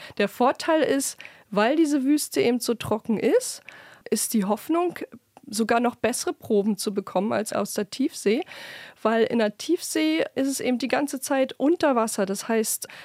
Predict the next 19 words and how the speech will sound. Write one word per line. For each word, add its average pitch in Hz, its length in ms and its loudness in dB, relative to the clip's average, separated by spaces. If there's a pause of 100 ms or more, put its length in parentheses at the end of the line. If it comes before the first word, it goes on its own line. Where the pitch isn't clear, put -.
das 220 180 2
beschleunigt 254 600 2
die 247 80 2
Verwitterung. 294 800 2 (380)
Die 226 60 4
Mikrometeorite 254 1300 2 (140)
verwittern 247 600 2
viel 240 260 0
schneller. 220 720 4 (220)
Es - 140 -6
kommt 240 220 0
zu - 100 -2
Diffusionsprozessen, 208 1600 0
was 202 180 -2
das - 220 -4
Signal 185 760 0
eben 196 400 -2
verfälschen 202 760 0
würde. 202 480 4